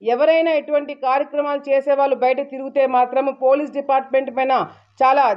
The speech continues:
తీవ్రంగా మేము కూడా యాక్షన్ తీసుకోవాల్సి వస్తుందని చెప్పి ఈ సందర్భంగా మరి ఎస్పీ గారికి, డీఎస్పీకి, మిగతా ఎస్ఏలకి, సీఏలకు కూడా మేము తెలియజేసుకుంటున్నాము.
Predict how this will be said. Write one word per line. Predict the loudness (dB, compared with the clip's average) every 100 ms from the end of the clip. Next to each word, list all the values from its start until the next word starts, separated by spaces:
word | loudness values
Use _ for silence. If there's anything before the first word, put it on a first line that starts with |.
| -6 -6
తీవ్రంగా | 0 0 2 0 0 -2 -4 -12 _
మేము | -4 0 0
కూడా | -2 0 0 -2 -4
యాక్షన్ | -6 -4 -8 -10
తీసుకోవాల్సి | -14 -4 0 0 0
వస్తుందని | -4 -4 -6 0
చెప్పి | -2 -2
ఈ | -4
సందర్భంగా | -2 0 0 0 2 2 0 -6 _
మరి | -2 0 0
ఎస్పీ | -2 -8 0
గారికి, | 2 2 -2 -12
డీఎస్పీకి, | -4 -2 -2 -4 -16 -12 -14 -14 _ _ -12
మిగతా | -8 0 0
ఎస్ఏలకి, | 0 0 0 0 -2 -8
సీఏలకు | -6 -2 0 -2
కూడా | -2 -2
మేము | 0 0 0 -2 -4 -4
తెలియజేసుకుంటున్నాము. | -2 0 0 0 -2 -4 0 0 0